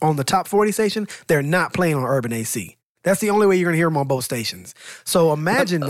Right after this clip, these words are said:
Speaker 1: now.
Speaker 2: let, let me jump in real quick. I
Speaker 1: Okay.
Speaker 2: didn't, I left this out, but this actually goes to your point. Remember how Quavo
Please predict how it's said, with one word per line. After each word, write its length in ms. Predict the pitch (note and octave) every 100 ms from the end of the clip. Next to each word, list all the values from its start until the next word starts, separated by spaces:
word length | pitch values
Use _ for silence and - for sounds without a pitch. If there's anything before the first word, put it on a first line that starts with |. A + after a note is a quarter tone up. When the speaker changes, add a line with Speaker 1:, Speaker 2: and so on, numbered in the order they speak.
| D3+
Speaker 1:
now. 220 | C#3 C#3
Speaker 2:
let, 60 | B2+
let 100 | E3
me 120 | G#3+
jump 280 | D3+ E3+ -
in 220 | D#3 C3+
real 120 | A2
quick. 360 | G2+ A2 G2+ -
I 60 | A#2
Speaker 1:
Okay. 80 | C3+
Speaker 2:
didn't, 220 | C#3+ F#2+
I 120 | A#2
left 280 | C#3 D3 -
this 260 | C3+ -
out, 260 | C#3 A#2+ F2
but 220 | G#2+ G2+
this 200 | A#2 A#2 -
actually 540 | G#2 A#2 - B2 A#2+
goes 300 | A2+ A2+ A2
to 140 | - A2+
your 80 |
point. 400 | G#2+ D#3 C#3+ G2 - _ _ _ _ _ _ _ _ _ _ _ _ _ _ _ -
Remember 320 | E3 G#3+ G3+
how 180 | D3+ A2+
Quavo 800 | - C#3 C#3 G#2+ G2 F2+ F#2